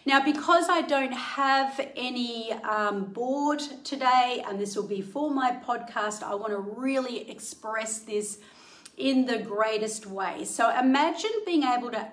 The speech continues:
activate your infinite power. Now, I would like you to write this down because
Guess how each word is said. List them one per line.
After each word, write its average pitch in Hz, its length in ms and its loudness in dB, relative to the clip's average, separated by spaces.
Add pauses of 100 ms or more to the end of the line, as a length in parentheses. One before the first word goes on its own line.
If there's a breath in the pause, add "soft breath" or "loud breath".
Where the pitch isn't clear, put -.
activate 214 760 -4
your 202 320 -4 (100)
infinite 202 680 -6
power. 180 520 -6 (520 loud breath)
Now, 262 160 2
I 262 140 6
would 269 160 2
like 294 340 0
you 440 140 0
to 359 100 0
write 269 240 4
this 254 220 -6
down 220 640 0
because 254 400 -4